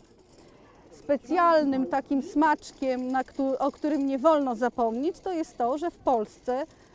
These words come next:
jako w jedynym kraju organizowane są próby pracy smyczy hartów. Czyli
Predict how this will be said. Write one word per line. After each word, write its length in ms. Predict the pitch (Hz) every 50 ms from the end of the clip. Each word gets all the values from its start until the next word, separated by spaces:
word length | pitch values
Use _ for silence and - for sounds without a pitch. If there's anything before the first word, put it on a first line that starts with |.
| - - - -
jako 240 | 254 269 - 302 269
w 40 | 262
jedynym 380 | 302 294 269 392 403 381 339
kraju 520 | 311 - - 277 247 233 233 240 262 302 -
organizowane 760 | - 302 277 254 285 285 294 269 240 277 254 330 349 330 330
są 220 | - 285 247 247
próby 380 | - - 294 381 381 403 339 311
pracy 420 | - - - 285 294 - - 277
smyczy 400 | 262 - - 262 269 - - 247
hartów. 480 | - - 226 202 196 - - - 208 - _ _ _ _ _ _ _ _ _ _ _
Czyli 240 | - 330 302 311 302